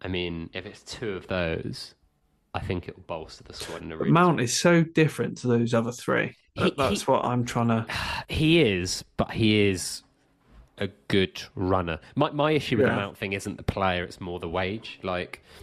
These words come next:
Speaker 1: there's
Speaker 2: Yeah.
Speaker 1: rumours he's, he's rejected, like, two hundred grand a week or something at Chelsea. And maybe that's 'cause he doesn't wanna be there, but I can't s-, like, I can't see us making him one of our highest paid earners.
Speaker 2: I, I don't
Speaker 1: Unless
Speaker 2: think Mount
Speaker 1: Arteta
Speaker 2: happens.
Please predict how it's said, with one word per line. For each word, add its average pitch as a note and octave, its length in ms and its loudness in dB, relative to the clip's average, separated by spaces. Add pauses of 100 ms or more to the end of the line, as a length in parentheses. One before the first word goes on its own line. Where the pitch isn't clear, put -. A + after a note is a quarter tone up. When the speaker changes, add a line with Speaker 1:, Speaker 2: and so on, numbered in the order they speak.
(220)
Speaker 1:
there's F#2 180 0
Speaker 2:
Yeah. G2 240 2
Speaker 1:
rumours F2 120 -10
he's, F#2 220 -12
he's G2 220 -10
rejected, F2 420 -4
like, F2 160 -6
two - 120 -4
hundred E2 220 -4
grand E2 220 0
a E2+ 40 -2
week F2 240 0
or F#2 40 -4
something E2+ 280 -2
at - 80 -6
Chelsea. E2+ 480 -2 (200)
And A2+ 100 0
maybe A#2 180 2
that's A2 160 -4
'cause G2+ 120 -6
he G2+ 100 -2
doesn't G2 240 -6
wanna F#2+ 180 -4
be F2+ 240 -2
there, G2 360 0
but F2 300 0 (680)
I - 100 -2
can't C3+ 360 0
s-, - 180 -10
like, A2+ 240 0 (300)
I - 60 -2
can't - 340 0
see G#2 220 -2
us - 300 -10 (800)
making G2 320 -2
him F2 220 0
one E2+ 120 0
of E2 80 -4
our E2 120 2
highest E2 320 0
paid E2 180 0 (360)
earners. E2+ 420 0 (500)
Speaker 2:
I, D#3 160 6
I C#3+ 200 4
don't A#2 280 4
Speaker 1:
Unless - 20 -10
Speaker 2:
think A#2 200 0
Mount A2 300 2
Speaker 1:
Arteta - 0 -
Speaker 2:
happens. G#2+ 640 -2